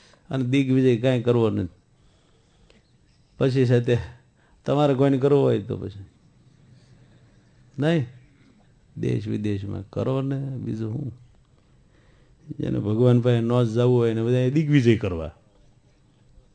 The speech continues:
કાંઈક તો કરવું. પછી સ્વામીએ બધાને સલાહ આપી કે ભાઈ શેરનું સેવન કરશો નહીં,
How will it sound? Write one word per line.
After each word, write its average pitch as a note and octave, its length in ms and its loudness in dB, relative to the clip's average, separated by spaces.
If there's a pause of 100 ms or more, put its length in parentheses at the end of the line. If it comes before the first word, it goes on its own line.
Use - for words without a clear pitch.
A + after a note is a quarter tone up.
(120)
કાંઈક B2 200 -2
તો C3 80 0
કરવું. D#3 340 2 (2250)
પછી D3 240 2
સ્વામીએ C#3 380 2
બધાને A2+ 340 0
સલાહ A2+ 400 0
આપી G#2+ 300 -8 (1040)
કે A2 100 -8
ભાઈ A2+ 280 -2
શેરનું B2 480 0
સેવન A#2 320 -4
કરશો A#2 440 -2
નહીં, F#2 340 -4